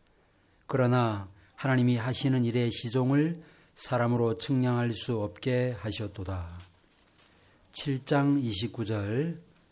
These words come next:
마지막 절을 보겠습니다. 칠 장 마지막 절인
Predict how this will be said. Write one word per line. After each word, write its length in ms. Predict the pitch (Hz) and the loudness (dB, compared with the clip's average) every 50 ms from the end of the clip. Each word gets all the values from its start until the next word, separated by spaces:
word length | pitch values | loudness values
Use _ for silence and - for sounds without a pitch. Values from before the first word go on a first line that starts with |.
| _ _ _ _ - | _ _ _ _ -10
마지막 460 | 120 113 107 110 113 117 113 90 - | -8 -6 -4 -4 -2 -4 -4 -4 -6
절을 200 | - 104 98 92 | -6 -6 -6 -6
보겠습니다. 600 | 95 95 95 92 90 - 98 95 92 92 92 92 90 | -6 -4 -6 -6 -6 -8 -8 -8 -8 -8 -8 -10 -10
칠 240 | - - 127 113 | -8 -6 -6 -6
장 220 | 107 - 117 104 104 | -4 -2 -2 -2 -2
마지막 360 | 107 101 101 107 107 104 95 | -2 -2 -2 -2 -4 -4 -4
절인 480 | - 117 107 104 113 131 151 165 160 | -4 -4 -2 -2 0 0 -2 -2 -4